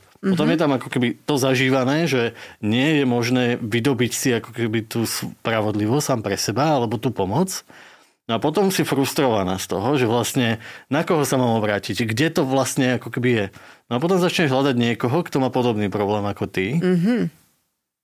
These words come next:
Speaker 1: A, a zistíš, že fúha, že nás je veľa, a teda ja ti garantujem, že na internete nájdeš takýchto ľudí veľa. No a potom dochádza k radikalizácii, lebo už máš nejakú komunitu, ktorá vlastne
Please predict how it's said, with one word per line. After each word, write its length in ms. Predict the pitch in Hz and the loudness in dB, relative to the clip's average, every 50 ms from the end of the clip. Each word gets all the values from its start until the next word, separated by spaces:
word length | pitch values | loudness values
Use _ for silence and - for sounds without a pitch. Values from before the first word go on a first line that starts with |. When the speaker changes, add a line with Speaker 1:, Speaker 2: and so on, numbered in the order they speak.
| _ _ - | _ _ -6
Speaker 1:
A, 380 | - 110 113 113 113 113 113 - | -2 0 2 2 2 2 0 -2
a 100 | - 120 | -2 -2
zistíš, 480 | 107 104 120 117 - - 156 151 151 143 131 | 0 0 0 0 0 0 2 2 2 2 2
že 100 | 123 107 | 0 0
fúha, 400 | - - 208 214 165 127 110 117 | 0 0 0 2 2 2 2 0
že 120 | 117 113 | 0 0
nás 160 | 120 113 113 107 | 0 0 0 2
je 100 | 120 113 | 2 0
veľa, 380 | 104 95 90 98 110 151 170 | 0 2 2 2 0 0 -2
a 120 | 170 - - | -2 -4 -2
teda 280 | - 123 104 113 113 | -2 0 0 2 2
ja 60 | 110 | 0
ti 100 | 101 123 | 0 0
garantujem, 420 | 107 113 117 127 131 123 123 127 117 | 0 0 2 2 2 2 2 0 0
že 140 | 107 113 110 | 0 0 0
na 80 | 110 | 0
internete 500 | 113 117 110 120 107 113 113 107 - 113 110 110 - - - | 0 0 -2 -2 -2 -2 -2 -2 0 0 0 -2 -4 -8 -10
nájdeš 400 | - 127 117 107 104 104 98 - | -6 -4 -2 -2 -2 -2 -2 -4
takýchto 320 | 107 - - 101 - - | -4 -6 -8 -8 -4 -2
ľudí 300 | 104 101 98 92 92 92 92 92 - - - - _ - | -2 -2 -2 -2 -2 -2 -4 -6 -8 -12 -20 -20 _ -8
veľa. 420 | - 92 92 95 110 131 160 170 - _ _ - - _ _ _ _ _ _ _ _ _ _ _ _ _ - | -4 -2 -2 0 0 0 -2 -2 -4 _ _ -20 -20 _ _ _ _ _ _ _ _ _ _ _ _ _ -10
No 100 | - 101 | -4 -4
a 60 | 104 | -2
potom 500 | - 131 135 165 170 165 170 175 175 - | -2 -2 0 0 2 2 2 0 0 -2
dochádza 500 | - - 113 123 123 - 147 127 110 113 | -6 -4 -2 -2 0 0 0 0 0 -2
k 140 | 95 95 92 90 | -2 0 0 -2
radikalizácii, 640 | 92 95 104 - - 131 131 135 143 147 - - | 0 -2 -2 -2 0 0 2 2 2 0 0 0
lebo 160 | 131 117 107 117 | 0 2 2 0
už 100 | 110 110 | 0 2
máš 120 | 123 107 | 0 0
nejakú 220 | 113 113 104 - 110 | 0 0 -2 -2 -4
komunitu, 440 | 92 - 113 113 117 117 113 - 117 | -2 -2 0 0 2 0 0 0 -2
ktorá 280 | 107 - 123 110 110 | -2 -2 -2 0 0
vlastne 480 | 107 104 104 92 - - 120 107 104 | 0 0 -2 -2 -2 -2 -2 -4 -4